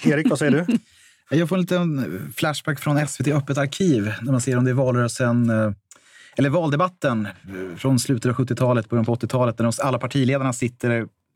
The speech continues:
Speaker 2: i en cirkel,
Speaker 1: Mm.
Speaker 2: en studio, och så har de liksom, bakom sig så har de sina rådgivare
Speaker 1: Ja,
Speaker 2: som
Speaker 1: så
Speaker 2: kommer
Speaker 1: skickar lite lappar och sådär.
Speaker 2: Ja,
Speaker 1: Mm.
Speaker 2: precis. Gamla goda tiden. Det skulle jag vilja se mer av.
Speaker 1: Skulle du vilja sitta där fram? Nej, du, du vill skicka lappar, det misstänker
Speaker 2: Ja, men
Speaker 1: jag.
Speaker 2: jag har skickat en del lappar,
Speaker 1: Ja.
Speaker 2: kan man ju säga.
Speaker 1: Du är lite lappskickare. Du håller lite viss aura av sånt.
Speaker 2: Absolut,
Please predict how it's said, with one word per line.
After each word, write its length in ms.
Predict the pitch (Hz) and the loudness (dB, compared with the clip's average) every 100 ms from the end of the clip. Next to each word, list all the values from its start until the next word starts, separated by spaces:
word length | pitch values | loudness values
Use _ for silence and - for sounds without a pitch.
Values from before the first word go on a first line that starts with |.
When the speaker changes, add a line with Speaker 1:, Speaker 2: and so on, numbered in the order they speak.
| _ _ _ _ _ | _ _ _ _ _
Speaker 2:
i 60 | 127 | 0
en 100 | 113 | 0
cirkel, 520 | 156 139 123 160 190 - | 2 0 0 -2 -2 0
Speaker 1:
Mm. 160 | 151 139 | 0 2
Speaker 2:
en 100 | 175 | 0
studio, 340 | 151 127 131 | 0 2 2
och 160 | 139 120 | 0 0
så 80 | 135 | 0
har 140 | 151 | 2
de 80 | 151 | 2
liksom, 520 | 143 147 143 135 107 | 0 0 2 2 0
bakom 360 | 139 151 - 196 | 0 -2 -2 -2
sig 140 | 170 | -2
så 60 | 135 | 0
har 80 | 123 | 0
de 80 | 120 | 0
sina 160 | 123 | 0
rådgivare 500 | 147 131 147 202 131 | 0 0 0 0 2
Speaker 1:
Ja, 40 | 143 | 2
Speaker 2:
som 80 | 151 | 0
Speaker 1:
så 60 | 156 | -2
Speaker 2:
kommer 100 | 156 | -2
Speaker 1:
skickar 140 | 143 | -2
lite 140 | 147 143 | -2 -4
lappar 280 | 135 196 | -4 -2
och 60 | 151 | -2
sådär. 180 | 120 127 | 0 0
Speaker 2:
Ja, 300 | 156 180 127 | 2 2 2
Speaker 1:
Mm. 120 | 160 | 0
Speaker 2:
precis. 300 | - 170 - | -2 -2 -2
Gamla 160 | 156 131 | 0 0
goda 180 | 131 135 | 0 0
tiden. 160 | 107 | 0
Det 120 | 190 233 | 0 -2
skulle 120 | 120 | -2
jag 40 | |
vilja 120 | 110 | -2
se 140 | - 98 | -2 -4
mer 140 | 90 | -4
av. 120 | 104 104 _ _ _ - - - - - - - | -6 -10 _ _ _ -20 -20 -20 -20 -20 -18 -8
Speaker 1:
Skulle 260 | - 180 | -4 0
du 40 | 190 | 2
vilja 240 | 185 170 | 2 2
sitta 360 | 156 185 - 170 | -2 -4 0 0
där 160 | 175 | 0
fram? 220 | 151 240 190 | 0 -2 0
Nej, 100 | 185 | -2
du, 100 | 185 | -2
du 140 | 180 185 | 0 0
vill 180 | 196 185 | 0 -2
skicka 240 | 196 170 | -4 -2
lappar, 360 | 175 - 139 104 | -4 -2 -4 -2
det 160 | 139 | -2
misstänker 340 | 139 123 123 131 | 0 0 0 2
Speaker 2:
Ja, 40 | |
men 80 | 165 | 2
Speaker 1:
jag. 60 | |
Speaker 2:
jag 40 | 202 | 2
har 40 | |
skickat 280 | 220 208 208 | 0 -2 0
en 60 | 139 | 0
del 120 | 85 | 0
lappar, 340 | - - - - | -4 -6 -6 -2
Speaker 1:
Ja. 200 | 143 175 | 0 0
Speaker 2:
kan 120 | 127 | 0
man 60 | 117 | -2
ju 40 | |
säga. 200 | - 117 | 0 0
Speaker 1:
Du 140 | 165 | 2
är 40 | 208 | 2
lite 160 | 208 | 2
lappskickare. 580 | 196 190 - 190 - 117 | 0 0 -2 -4 -2 0
Du 60 | 139 | 2
håller 180 | 170 175 | 2 0
lite 180 | - 165 | 0 0
viss 140 | 180 | 2
aura 280 | 175 185 123 | 2 2 0
av 60 | 110 | 2
sånt. 160 | 117 117 | 0 0
Speaker 2:
Absolut, 280 | 139 160 | -2 -2